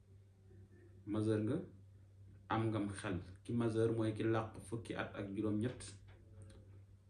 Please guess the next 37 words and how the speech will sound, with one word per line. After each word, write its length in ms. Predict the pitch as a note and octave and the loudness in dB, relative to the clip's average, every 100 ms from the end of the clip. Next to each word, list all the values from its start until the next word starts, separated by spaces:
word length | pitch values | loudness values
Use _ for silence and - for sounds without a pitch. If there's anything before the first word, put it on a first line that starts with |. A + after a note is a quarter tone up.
| - | -2
wala 260 | G#2+ A2 | 4 4
ki 120 | A2+ B2 | 4 2
nga 80 | A2+ | 4
xam 160 | A#2 | 4
ne 80 | A2+ | 6
làq 340 | A2 A2+ A2 - | 8 6 6 0
ko 120 | A2 | 0
sax, 200 | G#2+ - | 0 -4
waaye 600 | - A2 A2 G#2+ A2 A#2+ A#2+ | -2 6 6 8 6 4 -2
góor 220 | - B2 G#2+ | 4 6 6
la, 80 | A2+ B2 | 2 2
waaye 220 | G#2+ G#2+ A2 | 2 2 4
gént 240 | A2 B2 A2 | 6 6 6
na, 180 | G#2+ F2+ F2 - - - | 2 2 0 -4 -6 -8
tëdd 160 | G#2 G2 | -8 -4
na 80 | G2 F#2 - - - - - | -2 -2 -6 -14 -16 -14 -2
di 80 | G#2 | 0
nelaw 280 | G#2 G#2 G#2 | 2 2 0
ba 120 | G2+ F2+ | 0 0
gént 300 | F#2 B2 B2 - - - - | 4 4 2 -4 -14 -10 -2
dara 200 | G#2+ G2+ | 0 0
génn 260 | G2 G2+ G2 | 0 -2 -2
ci 100 | G#2+ | -2
moom. 240 | F#2+ F2 - - - - - - - - - - - - - - | 0 -2 -6 -12 -20 -20 -20 -20 -20 -20 -20 -20 -20 -20 -20 -4
Wala 320 | F2 A2 B2 | 2 4 6
sax 180 | A#2+ C3+ - | 4 0 0
bu 60 | B2 | 4
dee 180 | B2 A#2 | 6 6
góor 220 | A#2 B2 A2+ | 6 4 6
la 120 | A#2 | 4
mbaa 220 | A2 A2+ G#2+ | 4 4 2
jigéen, 360 | G#2 A2 A2+ A2+ | 2 4 4 0
sax 260 | - A2+ | -2 0
na 120 | A2+ A2 | 0 0
kawar 360 | - A2 G#2+ A2 - - - | 0 0 2 0 -6 -12 -12
ci 100 | - | -4
ay 160 | G#2+ | -2